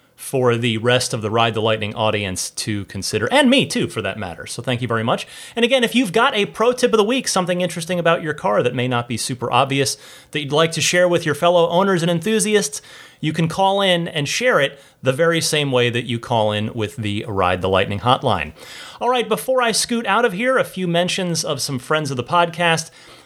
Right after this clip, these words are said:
Again, the Snap Plate from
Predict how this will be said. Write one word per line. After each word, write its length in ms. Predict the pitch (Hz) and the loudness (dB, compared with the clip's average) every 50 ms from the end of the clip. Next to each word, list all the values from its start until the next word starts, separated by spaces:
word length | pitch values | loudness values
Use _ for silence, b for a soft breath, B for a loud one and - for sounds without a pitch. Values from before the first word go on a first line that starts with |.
| B B | B B
Again, 280 | 165 156 202 214 220 208 | -2 0 2 2 2 2
the 80 | 190 | 2
Snap 440 | 170 - - 214 220 220 262 262 - | 0 0 0 2 2 2 2 0 -2
Plate 520 | - - 196 185 185 190 202 - - - b b b b b b | -2 0 2 2 2 0 -2 -6 -10 -12 b b b b b b
from 500 | - - 185 180 175 185 175 160 - | -6 -2 0 2 2 2 0 -2 -6